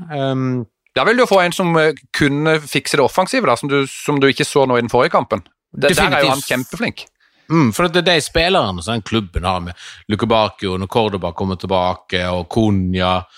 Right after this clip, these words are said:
Speaker 1: eh, Guendouzi, eh, som har vist, eh, takter, og en del unge talent som Jessica Ngankam og sånt. Det er klart at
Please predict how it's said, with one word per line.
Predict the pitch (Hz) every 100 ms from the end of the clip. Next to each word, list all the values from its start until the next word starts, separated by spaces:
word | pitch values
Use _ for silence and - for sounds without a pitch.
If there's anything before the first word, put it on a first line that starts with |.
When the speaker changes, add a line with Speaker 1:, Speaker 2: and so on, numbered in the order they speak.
| - - - -
Speaker 1:
eh, | 101
Guendouzi, | 101 113 107 113 107 95 - - 95 92 90 - -
eh, | 92 92 95
som | - 98
har | 92 107
vist, | 104 95 - - -
eh, | 101 92
takter, | - 101 - - 104
og | 107
en | 120
del | 120
unge | 110 117
talent | 110 117 110 101 95 -
som | 101
Jessica | 98 98 101 -
Ngankam | 101 95 95 101 - 110 95 92 95
og |
sånt. | 101 110
Det | 143
er | 165
klart | 139 120
at | 104